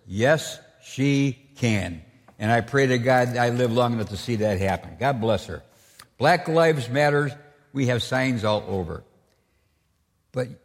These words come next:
signs don't, don't get the job done. We,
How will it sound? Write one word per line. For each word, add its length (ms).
signs 420
don't, 260
don't 160
get 160
the 80
job 320
done. 240
We, 180